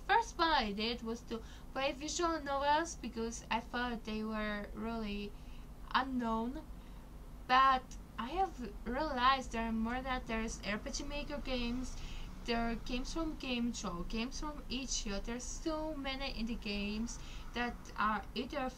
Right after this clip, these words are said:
free or either really, really cheap, and that people don't know about, and they're amazing, because not good, good games don't come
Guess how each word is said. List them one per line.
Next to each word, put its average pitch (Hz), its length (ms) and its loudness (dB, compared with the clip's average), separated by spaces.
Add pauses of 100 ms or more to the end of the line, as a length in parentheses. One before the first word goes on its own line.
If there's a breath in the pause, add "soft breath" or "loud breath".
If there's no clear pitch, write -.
free 240 420 -2
or 208 340 -2
either 226 460 -2
really, 240 480 -2
really 254 380 0
cheap, 220 380 -2 (840 loud breath)
and 285 120 -6
that 320 200 0
people 349 240 4
don't 330 220 2
know 359 160 4
about, 214 340 0
and 247 100 0
they're 277 140 0
amazing, 262 580 -4
because 226 720 -4 (600)
not 277 480 -2
good, 254 160 -2 (140)
good 262 160 -8
games 320 280 -2
don't 285 240 -6
come 294 180 2